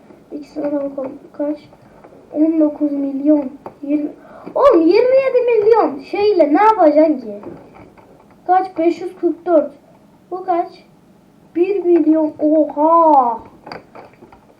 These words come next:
Hadi biz yavaştan evimize gidelim.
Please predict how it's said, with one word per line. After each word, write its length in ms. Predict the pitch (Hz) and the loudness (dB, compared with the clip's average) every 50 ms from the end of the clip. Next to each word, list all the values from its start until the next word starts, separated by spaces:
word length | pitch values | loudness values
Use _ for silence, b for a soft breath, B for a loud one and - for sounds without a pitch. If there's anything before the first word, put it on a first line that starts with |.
| _ _ _ _ _ _ _ _ _ _ _ _ _ _ - - | _ _ _ _ _ _ _ _ _ _ _ _ _ _ -18 -8
Hadi 260 | - 294 302 294 269 | -2 0 0 0 -2
biz 140 | 285 285 285 | -4 -4 -4
yavaştan 480 | 294 285 285 294 294 294 - 311 294 294 | -2 -2 -2 -2 -4 -4 -4 -4 -4 -4
evimize 340 | 285 285 269 294 285 294 | -4 -6 -6 -6 -6 -6
gidelim. 380 | 294 285 269 262 254 - - | -6 -6 -8 -10 -10 -12 -12